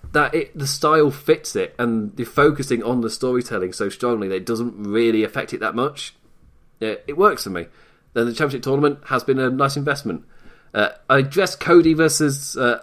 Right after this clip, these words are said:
Darby as well. It's a thing where in W W, in A E W, it's not as clean cut as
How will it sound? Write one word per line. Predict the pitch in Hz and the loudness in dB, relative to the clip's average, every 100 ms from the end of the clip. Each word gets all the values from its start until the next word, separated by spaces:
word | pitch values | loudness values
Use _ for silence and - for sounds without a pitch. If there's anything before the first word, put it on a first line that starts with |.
| - | -2
Darby | 143 135 127 127 - | 0 2 2 0 0
as | 113 117 | -4 0
well. | 135 160 147 - _ - | 2 2 -2 -16 _ -4
It's | 123 123 - - - _ _ - | -2 -2 -8 -10 -16 _ _ 2
a | 180 | 4
thing | 180 208 208 | 6 6 6
where | 190 180 170 165 139 - _ _ _ | 4 4 4 2 0 -8 _ _ _
in | 180 165 | -2 4
W | 170 160 | 2 4
W, | 156 151 156 | 0 0 -2
in | 156 | -2
A | 147 | 0
E | 156 | 2
W, | 147 143 139 117 - - - - - - | 2 0 0 -2 -6 -18 -20 -20 -20 0
it's | 135 127 | 0 2
not | 160 160 - - | 2 2 0 0
as | 147 143 | 0 0
clean | - - 147 147 120 | -6 -4 0 2 0
cut | - 147 127 | -2 -2 0
as | 113 101 - | -2 -4 -8